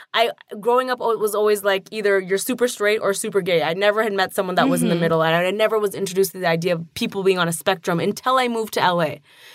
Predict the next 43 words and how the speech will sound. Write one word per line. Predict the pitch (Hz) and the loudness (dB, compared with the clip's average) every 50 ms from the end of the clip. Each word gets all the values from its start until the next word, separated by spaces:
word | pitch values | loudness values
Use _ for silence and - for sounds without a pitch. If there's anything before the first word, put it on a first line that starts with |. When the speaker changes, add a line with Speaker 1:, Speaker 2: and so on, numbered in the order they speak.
| - - - | -20 -18 -6
Speaker 1:
So | - 254 233 | -2 0 2
when | 240 240 | 2 2
I | 240 233 | 2 0
moved | 233 262 302 294 - | 0 -2 -4 -4 -4
to | - | -2
L | 339 311 285 | -2 0 0
A | 262 | 0
and | 247 247 | 2 2
I | 233 220 | 2 2
met | 208 208 202 208 208 233 254 - 214 | 0 -2 -4 -2 0 0 0 0 -2
just | 233 233 - | -6 -4 -2
a | 214 208 | -2 -2
whole | 214 233 233 233 226 202 - _ - | 0 0 0 0 0 -2 -4 _ -4
new | 202 202 208 214 220 233 240 247 254 254 254 247 240 - _ _ _ _ _ _ _ _ _ - | -2 0 0 0 0 0 0 0 0 0 -2 -4 -4 -8 _ _ _ _ _ _ _ _ _ -20
range | - 143 147 190 185 170 202 208 220 262 277 285 277 220 | -18 -14 -12 -10 -6 2 4 4 4 4 2 -2 -2 0
of | 226 202 - - | -2 -4 -4 -4
people | - 269 285 294 277 240 208 | -4 -2 -2 0 0 0 2
in | 202 | 2
this | 202 220 208 | 0 -2 -2
new | 214 220 220 - | -2 -2 0 0
ideology, | - 196 196 196 196 202 208 233 247 233 214 | 0 0 0 -2 -2 0 0 2 0 0 -2
that's | 196 208 226 311 - | -2 -2 -2 -2 -2
when | 285 294 | -2 -2
I | 285 | -2
start | 294 285 262 247 | 0 0 -2 -2
to | 254 220 | -2 -2
really | 196 220 233 254 254 | 0 0 0 0 0
think, | 240 220 208 208 | 0 0 0 0
like, | 202 196 - | 0 0 0
"Oh, | - 359 440 339 | 0 0 2 2
maybe | 269 269 285 294 381 440 392 | 0 0 0 0 0 -2 -2
this | 339 320 - - - | -2 -6 -6 -2 -2
is | 254 269 269 247 233 | 0 0 0 -2 0
my | 208 196 196 196 | 0 2 2 0
truth." | 208 - - - 269 202 - _ _ _ - - - - | 0 -2 -2 0 0 -2 -4 _ _ _ -20 -20 -20 -16
So | - - 294 277 254 | -6 0 2 2 2
it | 220 | 0
really | 233 302 339 381 403 392 | -2 -4 0 2 2 2
was, | 320 233 240 285 311 277 | 2 0 0 0 0 2
like, | 254 240 233 - | 0 -2 -2 0
in | 214 226 | -2 0
my | 220 220 220 214 | 2 2 2 2
late, | 196 190 185 185 202 226 254 - - _ | 2 0 0 2 2 2 2 -2 -10 _